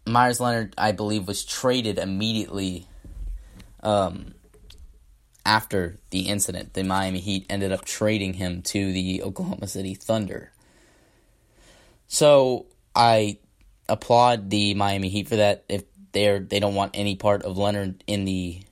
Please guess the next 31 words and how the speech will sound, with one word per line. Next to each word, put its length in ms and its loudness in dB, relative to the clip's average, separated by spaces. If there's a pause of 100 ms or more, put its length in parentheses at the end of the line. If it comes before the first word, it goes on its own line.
(1300)
organization 760 0
at 120 -2
all, 380 2 (840)
and 100 0
I 80 4
don't 180 0
think 160 0
he 140 -2
should 200 0
be 80 -2
canceled 460 -2
for 100 -10
this 220 -8
at 100 -4
all. 300 -6 (680)
But 100 6
I 100 6
think 340 -4
there 140 0
needs 260 0
to 100 -6
be 120 -2
something 360 -2
done 300 0
overall 1000 2
of 180 0
what 380 2 (1600)
is 120 -2
happening 540 0 (140)
with 280 0
these 420 0